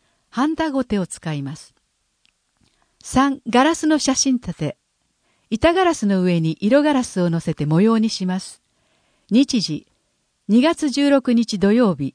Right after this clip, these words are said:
十七日日曜日、午前九時三十分から正午、午後一時三十分から四時。費用、千円。定員、各回四人。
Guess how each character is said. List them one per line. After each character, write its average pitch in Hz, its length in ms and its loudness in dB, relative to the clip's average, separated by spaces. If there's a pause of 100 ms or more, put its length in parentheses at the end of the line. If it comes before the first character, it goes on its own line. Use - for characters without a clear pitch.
(160)
十 262 220 0
七 294 260 4
日 240 300 0
日 202 320 0
曜 185 140 4
日、 - 160 -12 (500)
午 285 180 2
前 220 200 2
九 320 140 -2
時 285 120 -2
三 233 240 0
十 233 120 -2
分 170 260 -6
か 151 140 -6
ら 151 100 -4
正 214 280 -2
午、 139 220 -6 (460)
午 277 160 4
後 247 120 4
一 220 220 0
時 269 120 -2
三 247 220 0
十 247 120 -6
分 175 240 -6
か 160 120 -8
ら 147 60 -4
四 160 180 -2
時。 - 220 -10 (760)
費 277 160 2
用、 165 300 4
千 214 360 0
円。 175 260 -4 (640)
定 302 260 4
員、 262 300 0
各 - 300 -6
回 160 320 -4
四 156 180 0
人。 175 260 0